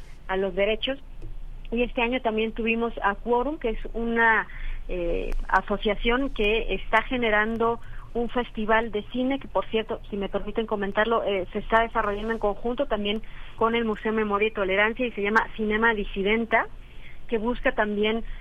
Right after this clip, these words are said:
pues, eh, abordar el prejuicio, en este caso desde las producciones cinematográficas que abordan la diversidad sexual. Y bueno, en conjunto con ellos hemos, eh, lanzado esta exhibición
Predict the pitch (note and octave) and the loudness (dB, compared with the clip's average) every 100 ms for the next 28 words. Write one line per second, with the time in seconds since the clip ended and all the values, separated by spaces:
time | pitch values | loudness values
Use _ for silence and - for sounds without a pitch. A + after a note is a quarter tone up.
0 | - - G#3 - - G3+ F#3+ F#3 G3 G3+ | -6 0 0 -2 -4 -2 2 6 6 6
1 | G#3 A3 B3 G#3+ G3+ F#3+ A3+ G#3+ B3 B3 | 2 4 2 0 -4 -4 -6 -2 0 0
2 | G3+ G#3 G#3+ - B3+ A#3 A#3+ - A#3 G#3+ | 0 -2 -2 -4 2 2 2 0 -2 0
3 | G3 G3 G3 G3 G#3 G#3+ - A3 G3 - | 0 2 2 6 6 4 0 -2 -2 -2
4 | G#3 G#3+ G#3 F#3+ F3+ - F#3+ F#3+ A3 - | 0 0 0 0 0 2 2 2 0 -2
5 | G#3+ - F3+ F#3 B3+ C4 G3+ F3 E3+ - | -2 4 4 4 2 2 2 0 0 0
6 | F3+ F3 G#3 A#3 C4 - - - - - | -2 -2 -2 4 2 2 -10 -12 -12 -4
7 | B3 A#3+ C4+ C4+ B3 A#3+ C4 C4+ C4 C4+ | 2 2 2 2 2 2 -2 -2 2 2
8 | C#4 A#3 A3 A3+ A#3 B3 B3+ A#3 A#3+ A#3 | 2 0 2 2 2 0 0 0 0 0
9 | - - F#3 F3+ F3 E3+ F#3 G3 G3 A3 | -6 -6 -6 -4 -4 -4 -2 -2 2 4
10 | A3 A3 G3+ F#3+ G3+ - G3+ G3 F3 F3 | 6 4 2 2 -2 0 6 6 6 2
11 | - G3+ F#3+ - A#3 C#4+ | -4 -6 -6 0 2 2